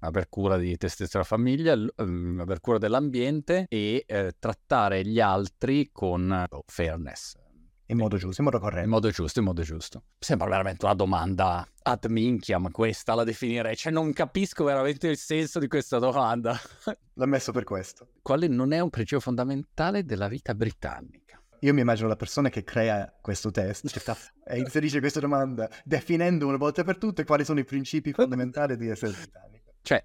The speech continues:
Speaker 1: io vado per esclusione. Driving a car.
Speaker 2: Es-, per forza. È giusto, driving a car, eh, ovviamente no, non può essere un principio fondamentale che non tutti lo fanno. C'erano anche questi un po'
Speaker 1: <laughs> Che cagata.
Speaker 2: filosofici. Par-
Speaker 1: Non so,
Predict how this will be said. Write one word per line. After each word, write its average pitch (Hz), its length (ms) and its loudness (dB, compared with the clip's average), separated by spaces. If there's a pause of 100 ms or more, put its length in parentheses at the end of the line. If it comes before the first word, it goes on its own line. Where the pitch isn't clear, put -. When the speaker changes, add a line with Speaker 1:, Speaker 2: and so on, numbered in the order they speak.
(260)
Speaker 1:
io 185 260 2
vado 160 300 6
per 120 140 4
esclusione. 92 640 -4 (220)
Driving 156 680 2
a 139 80 0
car. - 400 -8 (1500)
Speaker 2:
Es-, 123 160 -4 (320)
per - 160 2
forza. - 480 -2 (200)
È 127 80 -6
giusto, 131 260 -4
driving 151 300 6
a 135 40 2
car, 107 260 -2 (120)
eh, 110 200 2
ovviamente 107 420 0
no, 110 160 0
non 113 240 0
può 117 160 2
essere 107 220 0
un 104 100 0
principio 104 640 -2
fondamentale 117 420 0
che 110 80 -2
non 104 100 0
tutti 98 220 -6
lo 95 100 0
fanno. 98 380 -2 (240)
C'erano 113 280 0
anche 110 160 -4
questi 117 280 0
un 98 40 -4
po' 117 100 -2
Speaker 1:
<laughs> - 0 -
Che - 80 -6
cagata. 120 220 0
Speaker 2:
filosofici. 113 880 0
Par- - 200 -6
Speaker 1:
Non 170 240 0
so, - 240 -4